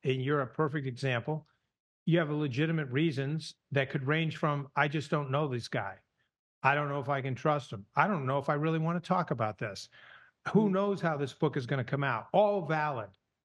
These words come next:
Speaker 1: all valid. Then you have people who say, "Well, I'll talk to you," but they're talking to you, but they hold stuff back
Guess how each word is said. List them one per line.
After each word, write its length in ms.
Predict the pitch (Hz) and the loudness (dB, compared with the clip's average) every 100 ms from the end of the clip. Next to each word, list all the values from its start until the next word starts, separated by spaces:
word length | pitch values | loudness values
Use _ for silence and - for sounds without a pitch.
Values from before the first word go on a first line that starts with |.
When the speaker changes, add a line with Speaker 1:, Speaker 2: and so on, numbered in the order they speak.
| _ - | _ 4
Speaker 1:
all 600 | 196 208 170 127 - - - | 6 6 2 -2 -8 -16 -10
valid. 580 | 123 135 135 110 101 - _ _ _ _ _ - | -2 0 0 -2 -8 -18 _ _ _ _ _ -6
Then 260 | 151 202 269 | 2 2 2
you 100 | 214 | 0
have 180 | 202 | -2
people 340 | 208 202 180 160 | 0 0 2 0
who 80 | 160 | 2
say, 200 | 180 160 | 0 2
"Well, 140 | 151 | 2
I'll 180 | 170 170 | 0 -4
talk 380 | - 196 196 - | 0 2 2 0
to 80 | 147 | 0
you," 220 | 123 120 | 0 0
but 300 | 131 143 - _ _ _ _ _ _ _ - | 2 0 0 _ _ _ _ _ _ _ 0
they're 180 | 143 190 | 2 2
talking 480 | - 202 214 214 170 | 2 2 2 0 2
to 60 | |
you, 180 | 165 151 | 2 0
but 140 | 143 | -2
they 120 | 156 143 | 0 -2
hold 520 | - 190 202 170 - | 0 2 2 -2 -10
stuff 400 | - 170 147 - | 0 0 0 0
back 460 | 135 113 101 - | 0 0 -6 -14